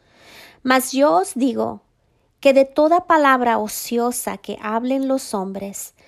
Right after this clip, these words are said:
de ella darán cuenta en el día del juicio, porque por tus palabras serás justificado y por tus palabras serás condenado".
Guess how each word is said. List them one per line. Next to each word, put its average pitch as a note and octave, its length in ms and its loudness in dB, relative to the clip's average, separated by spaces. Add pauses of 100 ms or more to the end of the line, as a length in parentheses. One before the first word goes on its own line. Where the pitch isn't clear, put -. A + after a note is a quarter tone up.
(300)
de A#3+ 360 4
ella C4 340 0
darán A3+ 420 -2
cuenta B3+ 680 -6
en G3+ 160 -4
el F#3+ 140 -10
día F#3+ 240 -6
del A3 160 -2
juicio, G3 600 -12 (580)
porque A#3 340 0
por G#3+ 200 -6
tus - 280 -8
palabras G#3 680 0
serás G3 380 -8
justificado G3+ 920 -10 (440)
y A#3 100 -6
por G#3+ 220 -8
tus - 240 -10
palabras F#3+ 840 -8
serás - 480 -12
condenado". F3+ 720 -12